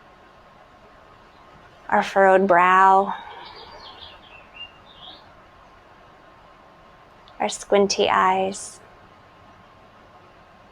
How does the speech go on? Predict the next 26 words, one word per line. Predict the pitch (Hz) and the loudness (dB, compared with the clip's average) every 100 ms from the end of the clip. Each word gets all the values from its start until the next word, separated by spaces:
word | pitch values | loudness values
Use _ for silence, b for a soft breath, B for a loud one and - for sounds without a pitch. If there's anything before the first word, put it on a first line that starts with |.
| _ - - - - - 1077 - - - - - - - - - - - - - - - - | _ -20 -20 -20 -20 -20 -20 -20 -20 -20 -20 -20 -20 -20 -20 -20 -20 -20 -20 -20 -20 -20 -20
Start | - - | -6 -6
to | - | -2
notice | 208 202 196 190 | 0 2 0 0
if | |
you're | 185 | -2
carrying | 185 - 185 190 190 | -2 0 0 2 0
any | 175 175 | -2 -4
tension | - 180 - 185 | -4 -4 -2 -2
there. | 180 | 0
You | 190 196 | 0 2
may | 190 | 0
even | 214 202 | 0 2
want | 185 180 | 2 0
to | 185 - | -2 -6
tighten | - 233 - | -2 0 0
the | 208 | -2
muscles | 185 175 - 170 180 - - - - - - - | -2 -4 -6 -10 -8 -12 -16 -20 -20 -20 -20 -20
by | 202 | -10
scrunching | - - - 226 226 - 196 | -10 -4 0 2 2 0 -2
your | 185 | -6
forehead | - - 190 - - _ _ - - - - - | -6 -8 -8 -10 -14 _ _ -20 -20 -20 -20 -8
and | 269 | -2
then | 262 | 0
gently | 220 - 180 | 2 0 0
relaxing | 175 165 180 - 180 | 0 0 -2 -6 -8
them. | 185 196 | -8 -10